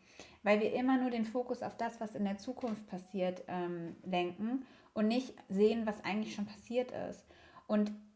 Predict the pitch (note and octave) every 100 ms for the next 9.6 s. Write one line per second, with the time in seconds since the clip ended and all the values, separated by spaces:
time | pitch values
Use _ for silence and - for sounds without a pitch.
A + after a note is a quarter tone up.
0 | - G#3+ G#3+ - A3 G#3 G#3 G3+ G3 -
1 | G#3 G3+ G#3+ G3+ G3+ G#3 G#3+ G#3 G3+ G3
2 | G3+ G3 G#3 A3 A3 G3 F#3 F#3 F3+ A3
3 | A3+ A3 G#3+ - F#3+ F#3 - G3+ G#3 G3+
4 | G3+ - - G3 G3 G3 F#3 F#3+ - -
5 | A3+ B3+ - G#3 G3 F#3 F3+ - G#3+ A#3
6 | G#3 G#3+ F#3 - F3+ F3 F3 F#3 F3+ F3+
7 | F3+ - - - - _ _ _ _ -
8 | - G#3 G3+ - - _ - G#3 G3+ A#3
9 | C4+ - D#4+ A3+ G#3